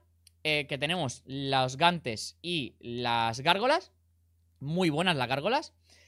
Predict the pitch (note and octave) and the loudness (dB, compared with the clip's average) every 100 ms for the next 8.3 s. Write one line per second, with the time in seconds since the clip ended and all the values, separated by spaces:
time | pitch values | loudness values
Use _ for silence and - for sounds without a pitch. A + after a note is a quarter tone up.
0 | - G#3+ A3+ A#3 C4+ B3 G#3 G3 G3 G3 | -6 0 2 6 6 6 4 4 2 2
1 | G#3 A3+ B3 - E3+ E3+ E3 F#3 F3+ A3+ | 6 6 6 2 -4 -4 -4 -4 -2 -2
2 | D3 C3 B2 G#2 E2+ E2 - - C3+ C3+ | -2 -4 -8 -8 -12 -14 -16 -8 -6 -4
3 | D3+ E3+ F3+ F3 E3 E3 E3 F#3 C#3 C3 | -2 -2 -2 -4 -4 -2 2 4 4 2
4 | C3+ C#3+ D#3+ G3+ A#3 C4 C#4 C#4 _ _ | -2 -2 -2 0 2 4 2 2 _ _
5 | D3 F3 G#3+ - - D#3+ D#3+ E3+ D#3 A3 | -4 0 0 -2 -2 -2 0 -4 -4 -4
6 | C4 D4+ D4+ _ _ _ _ - A3+ B3+ | -2 -2 -4 _ _ _ _ -6 -2 2
7 | A#3 C4 - - E3 D#3+ D3 - D#3 - | 4 2 0 -6 0 2 2 0 -2 -4
8 | G#2+ F#2+ | -12 -12